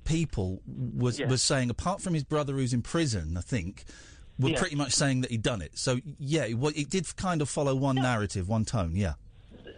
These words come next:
Speaker 2: No, hold on. Uh, th-, no, they weren't saying that he, uh, th-, they, they weren't saying that he'd done it. They
Speaker 1: Yes,
Speaker 2: were
Speaker 1: they
Speaker 2: saying
Speaker 1: were.
Speaker 2: They were suspicion, they were saying there were suspicions to him that he had done it.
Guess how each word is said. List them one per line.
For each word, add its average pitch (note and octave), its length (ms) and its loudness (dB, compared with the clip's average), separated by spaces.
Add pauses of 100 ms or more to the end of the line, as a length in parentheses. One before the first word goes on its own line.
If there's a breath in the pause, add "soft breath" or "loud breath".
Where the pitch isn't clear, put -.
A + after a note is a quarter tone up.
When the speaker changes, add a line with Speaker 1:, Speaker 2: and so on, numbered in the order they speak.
(480)
Speaker 2:
No, F#3+ 120 2
hold G3 200 2
on. B2+ 140 -2
Uh, D#3+ 140 2
th-, F3+ 160 -2
no, E3+ 180 0
they E3+ 100 2
weren't G3 240 0
saying G3+ 120 -2
that F#3 100 -2
he, E3 240 -2
uh, E3+ 340 2
th-, D#3 160 -2
they, F#3 220 0 (100)
they E3 140 0
weren't F#3+ 300 -2
saying F3 220 -2
that E3 100 -4 (100)
he'd C#3+ 220 -6
done D#3 200 0
it. A#2 140 -2
They D3 80 2
Speaker 1:
Yes, C3+ 200 2
Speaker 2:
were C3+ 80 2
Speaker 1:
they A#2+ 40 4
Speaker 2:
saying - 0 -
Speaker 1:
were. G#2 80 4
Speaker 2:
They E2 80 0
were C3 60 -8 (160)
suspicion, E3 420 -2
they E3 80 2
were D#3 120 2
saying E3+ 160 0
there D#3 100 2
were C#3 80 -4
suspicions E3 540 -4
to D#3 140 2
him C#3+ 220 -4
that B2+ 160 -4
he B2+ 140 -8
had B2 200 -2
done A#2 200 -2
it. A2 100 -8